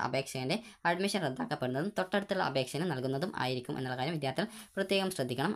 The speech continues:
അപ്പോൾ അതുകൊണ്ട് തന്നെ ഫീസ് അടച്ചുകൊണ്ട് നിങ്ങൾ അഡ്മിഷൻ എടുക്കേണ്ടതായിട്ട് വരും. അതുപോലെ തന്നെ വിദ്യാർത്ഥികൾക്ക് ടി സി ഹാജരാക്കാനായിട്ട് നിശ്ചിത സമയം അനുവദിക്കുന്നതാണ്. കൗൺസിലിംഗിന് ഹാജരാവേണ്ട സമയക്രമം അഡ്മിഷൻ പോർട്ടലിൽ നിങ്ങൾക്ക് ഇപ്പോൾ നിലവിൽ ലഭ്യമായിട്ടുണ്ട്. അപ്പോൾ അത് നിങ്ങൾ കറക്റ്റായിട്ട് നോക്കുക. അതുപോലെ തന്നെ സമയക്രമത്തിൽ യാതൊരു വിധത്തിലുള്ള മാറ്റം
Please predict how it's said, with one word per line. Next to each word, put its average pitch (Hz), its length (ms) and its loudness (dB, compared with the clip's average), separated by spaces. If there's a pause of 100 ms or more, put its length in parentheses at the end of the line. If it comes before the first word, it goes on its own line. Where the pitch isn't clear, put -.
അപ്പോൾ 151 180 2
അതുകൊണ്ട് 147 200 2
തന്നെ 185 180 2
ഫീസ് 175 220 0
അടച്ചുകൊണ്ട് 156 340 -2
നിങ്ങൾ 143 220 0
അഡ്മിഷൻ 127 300 0
എടുക്കേണ്ടതായിട്ട് 127 500 0
വരും. 156 140 2 (320)
അതുപോലെ 196 260 4
തന്നെ 185 160 4 (160)
വിദ്യാർത്ഥികൾക്ക് 151 480 2
ടി 156 160 4
സി 214 160 4
ഹാജരാക്കാനായിട്ട് 135 720 2
നിശ്ചിത 139 320 -2
സമയം 131 260 -2
അനുവദിക്കുന്നതാണ്. 127 580 2 (360)
കൗൺസിലിംഗിന് 208 500 4
ഹാജരാവേണ്ട 143 500 4
സമയക്രമം 139 400 2 (120)
അഡ്മിഷൻ 156 400 0
പോർട്ടലിൽ 165 320 2 (300)
നിങ്ങൾക്ക് 156 280 2
ഇപ്പോൾ 151 220 2
നിലവിൽ 156 280 4
ലഭ്യമായിട്ടുണ്ട്. 139 560 2
അപ്പോൾ 180 180 2
അത് 147 120 -2
നിങ്ങൾ 143 220 0
കറക്റ്റായിട്ട് 131 420 0
നോക്കുക. 131 260 0 (460)
അതുപോലെ 196 380 2
തന്നെ 170 160 4 (120)
സമയക്രമത്തിൽ 160 600 2
യാതൊരു 139 260 2
വിധത്തിലുള്ള 135 360 0
മാറ്റം 127 220 -2